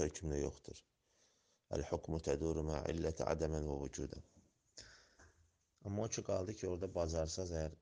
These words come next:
ümumiyyətlə hökmü də cümə namazı sizə vacib deyil. Yox, əgər bacarsaz bir yerə yığılıb istəsəniz ki, cümə namazı tətbiq eləyəsiniz, bir evdə yığışıb və yaxud da bir musallə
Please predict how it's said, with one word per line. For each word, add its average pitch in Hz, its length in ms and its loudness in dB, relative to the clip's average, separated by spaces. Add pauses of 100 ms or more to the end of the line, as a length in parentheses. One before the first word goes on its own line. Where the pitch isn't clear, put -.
(100)
ümumiyyətlə 92 320 -2
hökmü 92 320 0
də 85 60 2 (120)
cümə 82 180 2
namazı 80 320 2
sizə 82 220 2
vacib 78 420 -2
deyil. 80 320 -2
Yox, 104 120 -4
əgər 95 220 -2
bacarsaz 87 480 0 (120)
bir 80 160 -2
yerə 80 200 0
yığılıb 78 440 -4
istəsəniz 80 440 -4
ki, 76 140 -6
cümə 78 200 -2
namazı 73 300 -4
tətbiq 76 400 -6
eləyəsiniz, 76 640 -4 (580)
bir 73 140 -4
evdə 71 300 -2
yığışıb 73 560 -4
və 73 100 -2
yaxud 78 320 -10
da 80 120 -6
bir 73 180 -6
musallə 71 500 -4